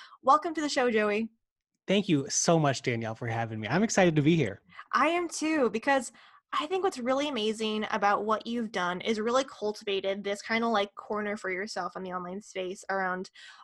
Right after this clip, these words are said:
Speaker 1: obviously, anything legal-wise,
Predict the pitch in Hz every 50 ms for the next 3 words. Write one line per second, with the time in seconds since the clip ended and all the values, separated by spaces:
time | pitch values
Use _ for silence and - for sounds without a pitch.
0 | - - 214 247 269 285 294 302 302 - - 277 262 240 214 208 202 226 - _
1 | _ - - - _ _ - 247 277 302 302 302 294 294 247 202 180 185 185 196
2 | 202 208 220 220 220 220 226 226 226 233 226